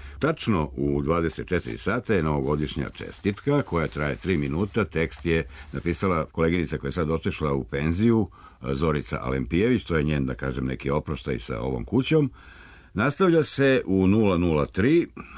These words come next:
servisom dobrog raspoloženja, koji se sastoji od jedne igrane emisije od šezdeset minuta i dalje od, e, muzike odabrane, naravno,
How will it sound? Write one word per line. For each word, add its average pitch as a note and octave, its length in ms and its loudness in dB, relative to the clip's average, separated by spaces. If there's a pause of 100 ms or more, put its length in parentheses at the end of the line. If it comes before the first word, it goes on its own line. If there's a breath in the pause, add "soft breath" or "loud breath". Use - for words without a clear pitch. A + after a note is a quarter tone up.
servisom A2+ 720 0
dobrog F2 320 2
raspoloženja, C#2 800 -2
koji F#2+ 240 2
se F#2 140 -6
sastoji G#2 500 2
od E2+ 140 2
jedne E2+ 340 2
igrane D#2 340 0
emisije C#2+ 440 -2
od C2 100 -4
šezdeset C#2+ 680 -4
minuta B1+ 600 -2 (260 soft breath)
i D#3 280 2 (140)
dalje F#2+ 520 0
od, D#2 220 -2
e, C#2+ 260 2 (540 soft breath)
muzike G#2+ 520 2
odabrane, G#2 540 2
naravno, D#2 460 2